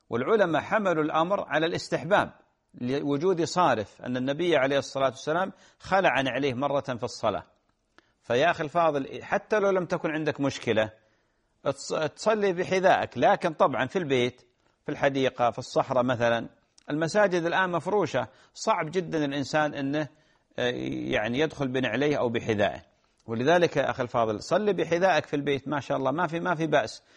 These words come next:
ولله الحمد والمنة. بل إن النبي عليه الصلاة والسلام أمر من أتى المسجد أن يقلب نعليه وأن ينظر هل فيهما أذى ولا لا، فإذا وجد فيهما أذى حكها في الأرض،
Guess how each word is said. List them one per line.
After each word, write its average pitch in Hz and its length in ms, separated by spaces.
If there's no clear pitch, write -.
ولله 135 360
الحمد 127 320
والمنة. 98 320
بل 151 180
إن 202 160
النبي 160 300
عليه 143 180
الصلاة 139 380
والسلام 135 460
أمر 175 340
من 143 160
أتى 165 240
المسجد 139 680
أن 143 120
يقلب 160 460
نعليه 131 420
وأن 135 240
ينظر 143 360
هل 143 140
فيهما 160 460
أذى 151 120
ولا 127 260
لا، 117 200
فإذا 160 380
وجد 190 360
فيهما 160 600
أذى 180 160
حكها 135 440
في 120 80
الأرض، 110 240